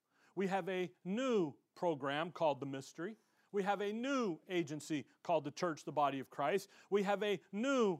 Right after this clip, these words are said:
operating system. It's called the dispensation of grace. We have a new realm and a new hope, heavenly places, that is now the focus. And that's gonna bring us to us today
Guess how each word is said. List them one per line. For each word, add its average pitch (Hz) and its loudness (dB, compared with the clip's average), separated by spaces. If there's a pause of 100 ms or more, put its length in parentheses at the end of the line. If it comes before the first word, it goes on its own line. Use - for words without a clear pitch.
operating 175 2
system. 175 -4 (160)
It's 160 -6
called 175 4
the 151 0
dispensation 165 -2
of 147 2 (220)
grace. 147 -2 (300)
We 196 4
have 196 4
a 214 2 (140)
new 269 2
realm 170 4 (160)
and 196 0
a 214 2
new 247 2
hope, 175 4 (380)
heavenly 147 -2
places, 139 -6
that 135 -6
is 127 -14
now 117 -8
the 113 -12
focus. - -18 (800)
And 170 -4
that's 226 -2
gonna 202 -4
bring 175 -4
us - -8 (960)
to 160 -6
us 160 -2
today 139 -6